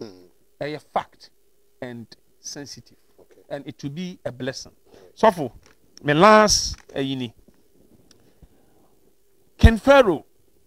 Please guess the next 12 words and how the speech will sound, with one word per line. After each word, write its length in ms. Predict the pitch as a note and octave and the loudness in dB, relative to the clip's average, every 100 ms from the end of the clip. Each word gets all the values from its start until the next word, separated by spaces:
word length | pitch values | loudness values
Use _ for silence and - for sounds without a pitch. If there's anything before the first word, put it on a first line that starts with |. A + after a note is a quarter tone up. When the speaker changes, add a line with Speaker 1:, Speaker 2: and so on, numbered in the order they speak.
| _ _ _ | _ _ _
Speaker 2:
Onyankopɔn 760 | F#3+ F#3+ F#3 C4 F#3+ F#3 F3 E3 - - | -6 -6 -10 -12 -10 -10 -10 -14 -18 -6
eyi 280 | G3+ F#3 C#3+ | -4 -4 -8
Joseph 340 | C3 F3 C3 B2+ | -10 -12 -14 -16
ne 120 | A#2+ | -14
maa 240 | C3+ A#2+ | -14 -14
no. 240 | G2 F#2+ F#2 | -18 -20 -20
Speaker 1:
Yeah. 680 | G#2 _ _ _ _ - D#3+ | -20 _ _ _ _ -14 -12
Speaker 2:
Nti 120 | F#3+ | -6
mo 140 | A#3+ | -4
obi 180 | B3 A3 | -2 -4
nka 180 | G#3 F3 | -4 -4
sɛ, 260 | - G3 | -2 -4